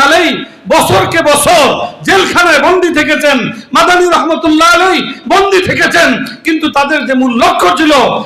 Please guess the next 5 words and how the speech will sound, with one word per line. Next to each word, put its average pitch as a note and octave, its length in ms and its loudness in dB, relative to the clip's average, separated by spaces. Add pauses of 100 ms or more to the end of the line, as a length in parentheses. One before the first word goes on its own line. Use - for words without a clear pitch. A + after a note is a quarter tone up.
(200)
ভারতের F4 440 0
স্বাধীনতা F#4 500 0
পুনরুদ্ধার C#4 540 0 (100)
করা, A#3+ 180 2 (360)
আলহামদুলিল্লাহ B3 760 0